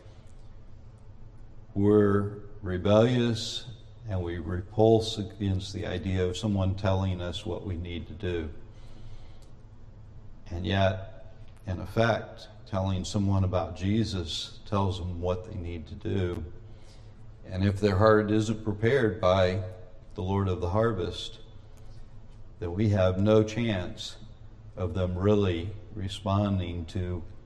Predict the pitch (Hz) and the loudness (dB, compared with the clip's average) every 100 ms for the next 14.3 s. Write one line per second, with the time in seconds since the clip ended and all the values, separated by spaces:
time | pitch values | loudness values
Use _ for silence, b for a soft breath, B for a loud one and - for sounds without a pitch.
0 | - - 87 87 95 - 92 90 - 92 | -16 -10 -6 -2 -2 -2 -6 -6 -10 -8
1 | 90 90 92 - - - - - B B | -4 -2 -2 -6 -12 -12 -14 -14 B B
2 | B B B B B B B B B - | B B B B B B B B B -14
3 | - 120 139 135 139 120 101 117 131 113 | -4 4 6 8 8 6 6 4 6 8
4 | 113 113 107 - - - - - - - | 10 8 6 -2 -14 -18 -20 -18 -16 -16
5 | - - - 90 95 98 101 98 110 110 | -16 -12 -8 -2 2 2 2 0 2 6
6 | 110 92 101 104 95 92 104 98 - 107 | 4 4 2 2 2 2 0 0 -2 2
7 | 107 104 95 95 90 - - 107 107 107 | 4 4 2 -2 -4 -8 -2 2 4 6
8 | 104 98 95 - - B B B B - | 4 2 0 -4 -12 B B B B -16
9 | - 107 104 104 101 98 95 87 95 95 | -6 2 4 6 4 4 2 -2 -6 -6
10 | 87 - 101 98 92 90 90 - B B | -6 0 0 0 -2 -2 -4 -10 B B
11 | B B B B - - - 123 117 117 | B B B B -14 -16 2 6 8 8
12 | 120 120 113 98 95 95 90 98 98 104 | 6 2 0 0 -2 -4 -2 2 4 4
13 | 98 98 104 98 92 - 104 107 95 90 | 2 2 2 2 0 2 6 8 6 2
14 | 92 95 - | 0 -4 -8